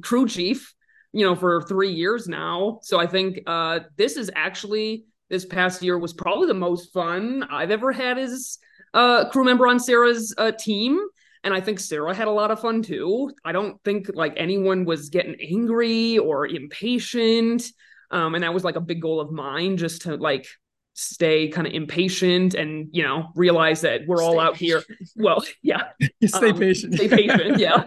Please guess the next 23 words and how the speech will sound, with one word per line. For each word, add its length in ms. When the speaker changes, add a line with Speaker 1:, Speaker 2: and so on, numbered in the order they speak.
Speaker 1:
<laughs> 280
Um, 520
and, 440
uh, 500
you 80
know, 60
we're 180
all 180
out 140
here 160
to 260
help 160
support 300
Sarah, 220
and 80
there's 160
nowhere 260
else 140
that 100
we 460
had 280
to 100
be 540